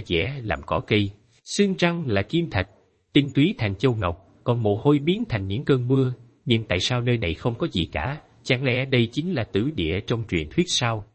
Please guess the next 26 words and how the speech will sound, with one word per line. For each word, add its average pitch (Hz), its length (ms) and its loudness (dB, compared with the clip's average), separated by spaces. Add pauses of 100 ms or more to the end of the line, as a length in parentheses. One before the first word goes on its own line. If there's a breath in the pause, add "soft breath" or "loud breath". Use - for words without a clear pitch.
(140)
Yến 185 260 0
Nương 113 240 4
tạm 76 240 -2
thời 80 280 0 (140)
gạt 95 260 0
nghi 131 160 0
ngờ 87 260 -2
đi, 101 220 0 (240)
lặng 82 240 -2
lẽ 101 320 0
niệm 87 200 0
một 95 180 -6
câu 95 200 4
chú. 104 180 0 (400)
Khi 120 200 2
nàng 95 300 -2
duỗi 107 300 2
tay 113 180 2
ra, 117 280 -2 (280)
ba 151 140 2
ngọn 107 220 -2
lửa 101 160 4
màu 104 300 2
xanh 120 300 0
lập 98 200 -2
tức 202 140 4